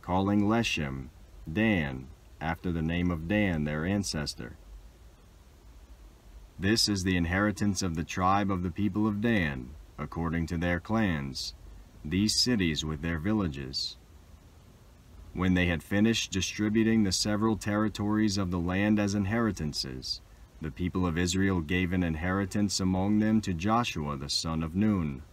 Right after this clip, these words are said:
By command of the Lord they gave him the city that he asked, Timnath Serah in the hill country of Ephraim, and he rebuilt the city and settled in it.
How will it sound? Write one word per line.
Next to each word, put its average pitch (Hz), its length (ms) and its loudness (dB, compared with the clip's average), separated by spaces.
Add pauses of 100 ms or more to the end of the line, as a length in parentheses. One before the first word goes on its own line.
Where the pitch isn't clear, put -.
(1040)
By 85 220 2
command 87 500 2
of 101 120 0
the 95 80 2
Lord 101 400 2
they 90 140 2
gave 95 280 0
him 104 180 2
the 92 100 2
city 107 440 2
that 104 180 0
he 113 160 2
asked, 85 520 -4 (360)
Timnath 95 600 4
Serah 78 640 -2
in 76 160 -4
the 76 80 -4
hill 92 300 -2
country 98 460 -2
of 95 120 -2
Ephraim, 71 640 -2 (760)
and 78 180 -2
he 82 120 0
rebuilt 95 520 0
the 87 100 -2
city 110 400 2
and 104 140 2
settled 95 460 -2
in 69 140 -6
it. 58 120 -12